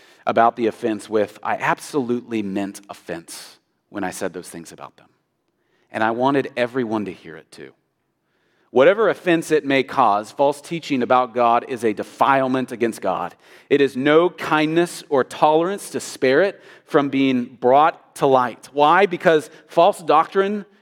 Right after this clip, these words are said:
is to be exposed, because it is harmful to people,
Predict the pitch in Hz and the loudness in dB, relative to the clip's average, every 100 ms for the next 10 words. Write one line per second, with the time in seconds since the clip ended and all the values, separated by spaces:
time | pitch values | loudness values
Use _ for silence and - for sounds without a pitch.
0 | _ 165 156 156 156 151 - - 160 135 | _ -2 -2 -2 0 0 -6 0 2 2
1 | 92 - 147 - 214 190 139 165 - _ | -2 -8 -8 -2 2 4 4 0 -8 _
2 | _ 170 160 147 - - 196 240 269 - | _ 2 2 0 -6 -2 2 2 2 0
3 | 123 113 156 220 233 190 76 | -6 -6 -4 -2 -2 -4 -12